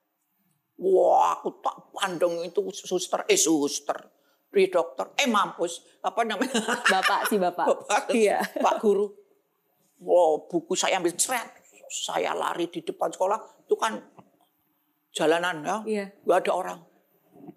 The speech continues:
Speaker 1: "Mana Sang Maha Pengasih Penyayang? Siapa?" Pokoknya saya ini deh, apa,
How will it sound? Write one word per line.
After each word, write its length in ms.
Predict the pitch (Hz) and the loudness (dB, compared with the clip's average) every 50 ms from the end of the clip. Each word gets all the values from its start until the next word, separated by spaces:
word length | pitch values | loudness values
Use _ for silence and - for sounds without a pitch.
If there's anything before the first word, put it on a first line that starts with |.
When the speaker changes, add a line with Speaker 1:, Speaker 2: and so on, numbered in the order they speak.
| _ _ | _ _
Speaker 1:
"Mana 680 | 277 302 359 453 494 494 508 494 466 440 427 466 480 466 440 | -2 0 2 2 4 4 4 4 4 2 2 2 0 0 -2
Sang 300 | - - - 523 453 427 427 | -2 0 0 0 0 0 0
Maha 260 | 480 466 339 320 415 | 0 2 2 2 0
Pengasih 460 | 415 - 523 480 453 392 392 403 453 427 | 0 -2 -4 -2 -2 -2 -2 0 -2 -2
Penyayang? 460 | 427 453 453 440 440 427 427 415 320 - - - - - | -2 -4 -8 -6 -6 -4 -4 -4 -4 -6 -10 -18 -14 -8
Siapa?" 480 | - - - 415 415 466 466 466 415 262 - - - | 0 4 6 6 6 6 2 0 -2 -6 -8 -12 -12
Pokoknya 400 | - - - - 165 170 196 196 180 - - - _ _ _ _ _ _ _ _ _ _ _ _ _ | -10 -10 -4 -4 -4 -2 -2 -6 -8 -12 -16 -20 _ _ _ _ _ _ _ _ _ _ _ _ _
saya 400 | _ - - - 175 175 185 208 | _ -18 -14 -10 -8 -8 -8 -8
ini 260 | - 202 190 185 180 190 | -8 -8 -8 -8 -10 -10
deh, 220 | - 165 156 151 | -8 -10 -12 -12
apa, 300 | - - - - - 185 | -14 -16 -18 -18 -20 -20